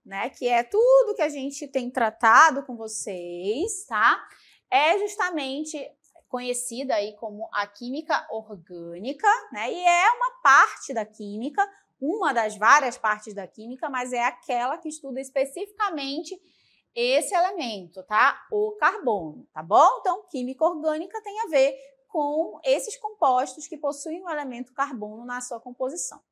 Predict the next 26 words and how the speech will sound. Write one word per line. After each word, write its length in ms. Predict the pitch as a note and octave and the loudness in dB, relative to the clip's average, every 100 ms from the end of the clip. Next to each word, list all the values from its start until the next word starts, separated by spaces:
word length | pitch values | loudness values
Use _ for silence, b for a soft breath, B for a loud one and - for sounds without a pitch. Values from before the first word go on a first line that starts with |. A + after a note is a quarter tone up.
| b b b - | b b b -8
E 120 | D4 | 0
por 240 | G4 G#4 | 2 2
que 160 | A4 G4+ | 0 -2
que 100 | A4 | 0
ele 120 | G#4 | 0
é 100 | F#4 | 0
tão 480 | G4+ E4 F#4 G4+ F#4 | 0 -2 0 -4 -8
importante, 1120 | F4+ E4 E4 - B3 B3+ C#4 C#4 A3 - - | 2 2 2 -6 -6 -4 -4 -4 -8 -12 -14
né? 160 | F#3+ A#3 | -12 -10
Por 160 | D4+ - - | -12 -12 0
que 320 | C#4 D4 C#4+ | 2 2 0
que, 200 | E4 D#4 b b b - | -8 -12 b b b -2
a 100 | A#3+ | 0
partir 480 | B3+ B3+ - D#4 D4+ | 2 0 -2 -8 -2
desse 240 | D4+ D#4 | -2 0
elemento, 680 | C#4 C4+ A#3+ B3 C#4+ D#4 C4 | -4 -4 -6 -6 -6 -6 -6
a 40 | |
gente 260 | B3+ C4 - | -8 -10 -8
tem 280 | B3+ C4+ | -8 -8
uma 140 | C4+ B3+ | -8 -8
quantidade 600 | - C#4 - B3 B3+ A#3+ | -8 -8 0 4 4 2
tão 280 | - D#4+ F#4+ | -4 -4 -4
grande 520 | C#4+ C4+ D4 D#4+ D4 | -4 -4 -4 -6 -6
de 100 | B3+ | -10
compostos 640 | C#4 C4 C4 A#3 A#3+ A#3+ A3+ | -8 -8 -4 -4 -6 -12 -8
orgânicos? 800 | B3+ A3+ A3+ G3+ F3 - D#3 | -6 -4 -4 -6 -12 -18 -20